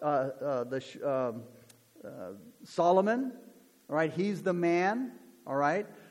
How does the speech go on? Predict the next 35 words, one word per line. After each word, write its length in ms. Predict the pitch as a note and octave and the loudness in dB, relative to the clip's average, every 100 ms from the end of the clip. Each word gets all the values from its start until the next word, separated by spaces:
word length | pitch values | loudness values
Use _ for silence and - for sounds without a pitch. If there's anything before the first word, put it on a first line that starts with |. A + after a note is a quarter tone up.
| - | 2
Uh, 120 | D#3+ | 4
the 120 | E3+ | 6
Shulamite 800 | D#3+ E3 B3+ B3 G#3+ F#3 F#3 A3+ - - - - | 4 2 6 6 8 6 6 4 -2 -16 -20 2
is 180 | F3+ D#3+ | 2 4
the 100 | D#3 | 4
woman. 640 | D3+ D#3+ E3 G#3+ C4 B3+ - - - - - - | 6 6 6 4 4 0 -8 -20 -20 -20 -8 0
And 140 | F#3 | 4
then 120 | G3 | 6
the 100 | F#3+ | 6
daughters 440 | E3 G3+ A3 A3 F#3 | 6 8 10 10 8
of 140 | D#3+ | 4
Jerusalem 920 | E3+ E3 F#3+ D4 - F#3 D3 D3 F3+ - - - - - | 2 4 4 4 4 4 4 2 0 -6 -16 -20 -10 0
are 160 | F3 | 4
the 120 | D#3 D3+ | 6 4
women 460 | D#3+ A#3+ B3 G3 | 6 4 4 2
who 180 | C#3+ E3+ | 0 -4
serve 580 | E3 G3 A3 G3 E3 C#3+ | 0 6 8 8 4 0
as 240 | E3 D3+ | -2 -2
the 180 | D3+ E3 | 0 0
attendants 580 | E3 - B3+ C#4 D3+ - | 0 -2 -2 -2 -4 -4
of 200 | D#3 B2+ | -6 -4
the 80 | B2+ | -4
bride, 320 | A#2+ B2 A#2+ | -2 -2 -2
that 100 | D3+ | -4
is, 140 | D#3 B2+ | -4 -2
the 140 | C#3+ | -2
attendants 500 | C#3+ D3 F#3+ F#3 D#3 | -2 0 -2 -2 -4
of 200 | C#3 C3+ | -6 -6
the 80 | B2+ | -6
Shulamite 640 | - D#3+ D#3 D3+ C#3 C3+ | -6 -4 -4 -4 -4 -6
woman. 380 | - F3+ F#3 G2+ - - - - | -4 -2 -2 -4 -8 -20 -20 -20
So 140 | - E3+ | -2 2
you 180 | E3+ | 4
see 240 | E3+ G3 G3+ | 2 2 4
them 260 | F#3 E3 | 4 4